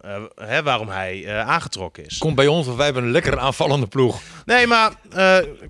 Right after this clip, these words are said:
Speaker 1: kan, kan je wel weer dom doen. Maar, eh, <laughs> maar, maar dat is wel
Speaker 2: Nee, ik
Speaker 1: beleid, hè?
Speaker 2: ja.
Speaker 1: En, en dan ben je er wel
Speaker 2: En
Speaker 1: goed
Speaker 2: gewoon
Speaker 1: mee
Speaker 2: een lekkere
Speaker 1: bezig.
Speaker 2: spits ook, hè?
Speaker 1: Absoluut. Eh, we kunnen, we kennen ook natuurlijk allemaal nog de situatie van een aantal jaren geleden.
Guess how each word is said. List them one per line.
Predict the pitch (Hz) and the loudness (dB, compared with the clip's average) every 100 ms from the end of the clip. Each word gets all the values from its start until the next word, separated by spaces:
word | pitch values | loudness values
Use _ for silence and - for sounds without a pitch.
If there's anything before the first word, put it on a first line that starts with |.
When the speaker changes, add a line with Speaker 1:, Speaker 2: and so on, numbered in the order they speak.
| - | -6
Speaker 1:
kan, | 170 156 | -6 -4
kan | - | 0
je | 170 | 0
wel | 156 | 0
weer | 139 | -2
dom | 147 165 | -2 -2
doen. | 113 131 _ - | -6 -10 _ -12
Maar, | 135 131 131 | 0 2 4
eh, | 127 135 - 285 220 262 254 240 | 4 4 4 4 4 4 4 4
<laughs> | 233 - 214 - | 2 2 0 2
maar, | 180 185 | 2 2
maar | 185 | 2
dat | 196 208 | 2 0
is | 180 | 0
wel | 135 202 190 175 - _ | 2 4 4 2 -4 _
Speaker 2:
Nee, | 101 113 | -2 2
ik | |
Speaker 1:
beleid, | 170 165 117 - | 4 4 0 -2
hè? | 147 | 0
Speaker 2:
ja. | 185 | 0
Speaker 1:
En, | 156 | 0
en | 151 151 | -2 0
dan | 151 147 117 | 0 -2 -6
ben | 127 147 | -2 2
je | 151 | 2
er | 139 | 2
wel | 143 | 2
Speaker 2:
En | |
Speaker 1:
goed | 185 | 2
Speaker 2:
gewoon | - 143 | 4 4
Speaker 1:
mee | 139 | 4
Speaker 2:
een | |
lekkere | 131 104 - | 4 2 0
Speaker 1:
bezig. | - | 2
Speaker 2:
spits | 170 - | 2 2
ook, | 92 92 | 0 0
hè? | 160 - - | -2 -4 -4
Speaker 1:
Absoluut. | 175 - 165 92 - - - _ _ _ _ _ | -2 -2 -6 -8 -12 -20 -20 _ _ _ _ _
Eh, | 135 139 143 | -2 2 2
we | 139 147 | 0 0
kunnen, | 214 208 170 170 160 | 2 4 4 4 2
we | 143 | 0
kennen | 185 170 | 2 2
ook | 156 160 | 2 0
natuurlijk | 147 147 143 | -6 -2 0
allemaal | 139 | 0
nog | 135 123 | 0 -2
de | |
situatie | 117 131 120 135 139 - | -6 -6 -2 0 0 -4
van | 110 | -4
een | 117 | -4
aantal | 120 117 | -4 -4
jaren | 113 113 104 | -2 0 -2
geleden. | 101 98 85 82 | -6 -10 -10 -14